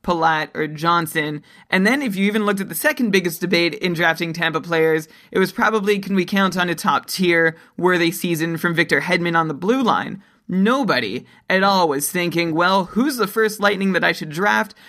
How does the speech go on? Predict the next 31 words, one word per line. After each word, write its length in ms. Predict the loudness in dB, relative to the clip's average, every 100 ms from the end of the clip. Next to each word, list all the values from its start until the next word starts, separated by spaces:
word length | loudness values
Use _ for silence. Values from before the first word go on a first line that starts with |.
| _
Because 320 | -2 0 0
it 100 | 0
was 320 | -2 -4 -8 -6
going 260 | 0 2 2
to 100 | 2
be 120 | 0
Steven 360 | -2 -2 0 0
Stamkos 600 | 0 0 2 2 0 -2
across 360 | -2 0 0
the 80 | -2
board, 340 | 0 2 0 -4 -16
and 140 | -10 -6
Steven 240 | -2 -2
Stamkos 640 | 0 0 0 0 -2 -4 -8
not 240 | -4 0 0
only 200 | 0 0
being 220 | 0 2
one 120 | 0
of 80 | -2
the 80 | -4
first 340 | -2 -2 -2
Tampa 320 | -2 0 0
players 300 | 0 0 0
to 80 | -2
draft, 260 | -2 -2 -2
but 140 | -2
one 100 | 0
of 40 |
the 60 | 0
first 280 | 0 -2 -2
forwards 580 | -4 0 2 0 -2